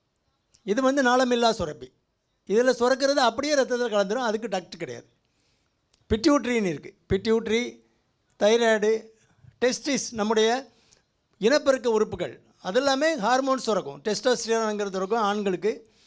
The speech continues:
பெண்களுக்கு ஈஸ்ட்ரஜன், புரொஜெஸ்டரான், அந்த மாதிரி ஹார்மோன்ஸ் சுரக்கும். அது அப்படியே ரத்தத்துல கலந்துரும். அந்த மாதிரி நாளமுள்ள சுரப்பி, நாளமில்லா சுரப்பின்னு ரெண்டா பிரிச்சுக்கலாம்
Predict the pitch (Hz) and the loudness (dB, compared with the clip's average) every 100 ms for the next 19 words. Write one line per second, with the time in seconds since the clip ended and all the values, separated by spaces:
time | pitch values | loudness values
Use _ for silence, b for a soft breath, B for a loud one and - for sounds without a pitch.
0 | b b 226 262 269 254 285 254 254 - | b b -2 2 2 0 -4 -4 -4 -4
1 | 240 240 269 254 - _ - - 226 254 | -2 -2 -4 -10 -20 _ -20 -8 -4 -2
2 | 262 - 247 247 214 220 226 262 226 233 | -4 -2 -2 0 -2 -2 0 0 2 2
3 | 240 240 - 196 151 131 _ 214 262 254 | 0 -4 -6 -8 -8 -12 _ -2 0 2
4 | 294 294 262 254 247 202 175 127 139 - | 2 0 0 -2 -4 -4 -6 -8 -14 -20
5 | _ - - - - _ _ - - - | _ -20 -20 -20 -20 _ _ -20 -20 -20
6 | - _ _ _ _ - 190 233 262 330 | -20 _ _ _ _ -6 -2 0 2 0
7 | 330 277 - _ _ _ - 170 202 277 | -2 -8 -20 _ _ _ -10 -2 2 2
8 | 285 269 269 233 226 294 269 254 262 247 | 0 -2 -2 0 -2 0 0 0 0 0
9 | 240 240 202 170 233 269 214 247 185 - | 0 0 -4 -6 -6 -4 -2 -2 -4 -12
10 | 113 - | -16 -20